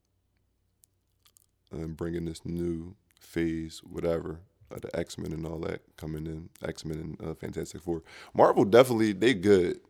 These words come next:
They got, <laughs> they good. They got X-Men and Fantastic Four. They good for the next however long. You can just,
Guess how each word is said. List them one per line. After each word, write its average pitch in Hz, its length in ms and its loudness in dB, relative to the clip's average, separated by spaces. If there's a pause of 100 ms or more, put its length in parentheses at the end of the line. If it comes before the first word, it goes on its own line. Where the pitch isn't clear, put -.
They 113 120 2
got, 117 260 6 (120)
<laughs> 220 880 6
they 139 160 4
good. 123 260 6
They 123 80 4
got 123 200 2
X-Men 113 420 2
and 107 240 2
Fantastic 104 500 0
Four. 107 420 -6 (520)
They 113 160 0
good 107 420 0
for 80 100 -4
the 92 80 -2
next - 540 -2 (140)
however 87 440 -2
long. 85 420 -2
You 98 120 -6
can 104 120 -6
just, 85 380 -4